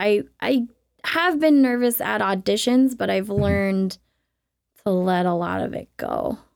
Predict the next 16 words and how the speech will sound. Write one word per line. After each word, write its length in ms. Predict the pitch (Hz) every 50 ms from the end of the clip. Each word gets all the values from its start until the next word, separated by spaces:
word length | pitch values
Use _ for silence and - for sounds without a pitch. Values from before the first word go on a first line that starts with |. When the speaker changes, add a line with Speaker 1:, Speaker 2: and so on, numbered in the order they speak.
| -
Speaker 2:
Yeah, 320 | 117 117 120 110 98 90 92
I 100 | 107 127
get 240 | 131 135 160 139 104
really 520 | 104 110 113 127 139 156 170 170 156 147
nervous. 920 | 135 123 123 131 139 147 156 156 127 98 95 87 87 82 - - - _ _ _ _ _ _ _ _ _ - 107 95 92 -
That, 300 | - 117 113 110 - - -
but 120 | - 107 -
that 200 | 120 117 110 -
just 200 | - 110 - -
gives 180 | - 110 95
me 240 | 101 98 90 90 90
energy 400 | 92 90 90 87 85 82 85 82
to 80 | 82 82
do 260 | 78 - 87 82 82
it. 160 | 80 - - _ -
Um, 320 | 101 90 87 78 78 82